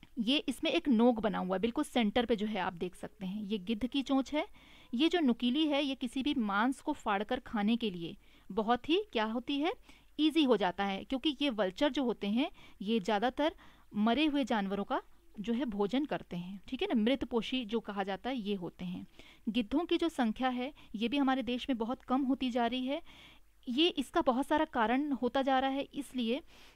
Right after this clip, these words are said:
क्योंकि कई ऐसी जो दवाइयाँ, अ, सिरिंज वगैरह फेंक देते थे, इसका रीज़न भी हमने पढ़ा था कि जो हॉस्पिटल से निकले हुए जो वेस्ट होते हैं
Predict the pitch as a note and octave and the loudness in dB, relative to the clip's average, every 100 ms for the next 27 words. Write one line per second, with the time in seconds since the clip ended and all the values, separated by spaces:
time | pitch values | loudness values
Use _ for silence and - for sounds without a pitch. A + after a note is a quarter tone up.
0 | - C#4+ C4 E4+ F4 - - C4+ D#4+ A#3+ | -4 -2 2 0 0 -6 0 2 2 0
1 | A#3 C#4+ C#4+ C4+ C#4 C#4 G3+ A3+ G#3+ G#3+ | 0 0 -2 0 0 0 -2 -2 0 2
2 | B3+ B3 - - A3+ B3+ B3 C#4+ C4 B3+ | 2 0 -6 -12 -6 0 2 2 2 0
3 | C4 - A#3 G3+ G#3+ G#3 A3 - A#3 A3+ | 0 0 -2 0 -2 -2 -4 -4 -2 0
4 | A3 B3+ B3 A3+ A3+ G3+ G3 G3 A#3 G#4 | 2 2 2 0 0 -2 -2 -2 -4 -6
5 | - - - - C4+ C4+ C#4+ C#4+ A3+ A3+ | -12 -20 -20 -6 -2 0 2 2 2 0
6 | - C4 D4 D4+ D4 A#3+ - C4 C4+ C4+ | 0 0 2 2 2 2 0 -2 0 -2
7 | G#3+ A3 A#3+ - F#3+ F#3+ G3 - | 0 0 0 -2 -6 -4 -6 -8